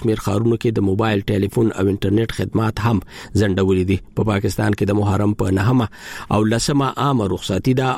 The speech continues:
او ټول کاروباري مرکزونه او سرکاري ادارې تړلي دي.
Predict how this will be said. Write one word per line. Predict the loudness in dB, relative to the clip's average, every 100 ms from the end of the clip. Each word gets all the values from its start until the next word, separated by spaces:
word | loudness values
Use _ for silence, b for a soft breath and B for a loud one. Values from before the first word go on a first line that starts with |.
| 0
او | 0
ټول | 0 0 0
کاروباري | 0 0 0 2 2 0
مرکزونه | 0 0 2 2 2 -2
او | -2
سرکاري | -4 -2 0 2 2 0
ادارې | 0 0 2 0 0
تړلي | 0 0 0
دي. | 0